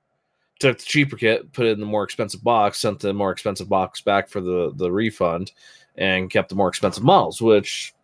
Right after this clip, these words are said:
irritated me because then I had to we-, wait another week. Um, Amazon was really cool about it, and I'm gonna hook a guy up with some orcs, but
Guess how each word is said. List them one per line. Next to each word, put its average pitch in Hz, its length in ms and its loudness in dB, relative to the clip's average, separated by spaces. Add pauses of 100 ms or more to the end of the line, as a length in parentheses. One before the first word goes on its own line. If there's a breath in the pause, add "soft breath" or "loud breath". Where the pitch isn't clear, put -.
(200)
irritated 123 380 0
me 98 80 -4
because 101 280 0
then 101 120 2
I 95 40 2
had 95 140 2
to 95 40 0
we-, 92 280 0
wait 107 240 6
another 92 240 2
week. 117 400 0 (420 loud breath)
Um, 101 800 6 (720)
Amazon 107 380 4
was 92 140 0
really 87 160 -2
cool 175 220 8
about 98 280 4
it, 120 100 2
and 104 380 6
I'm 98 240 -6 (160)
gonna 98 340 2
hook 98 220 2
a 95 80 -4
guy 92 200 2
up 92 180 0
with 95 160 2
some 92 160 -8
orcs, 117 280 4
but - 160 0